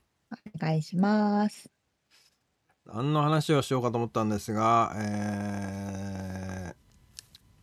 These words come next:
Speaker 2: ー、アメリカで起業、
Speaker 1: お。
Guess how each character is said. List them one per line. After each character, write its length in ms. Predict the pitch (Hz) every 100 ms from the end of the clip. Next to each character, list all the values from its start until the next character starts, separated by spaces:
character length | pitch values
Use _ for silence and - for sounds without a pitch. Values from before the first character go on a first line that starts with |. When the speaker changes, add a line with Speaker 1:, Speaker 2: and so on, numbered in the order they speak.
| - - - _ _ -
Speaker 2:
ー、 40 |
ア 60 | 127
メ 160 | 220
リ 100 | 226
カ 160 | 208 214
で 140 | 190
起 200 | - 151
業、 380 | 160 196 185 170 - _ _ _ _ _ _ _ _ _ _ _ _ _ _ -
Speaker 1:
お。 340 | 427 - -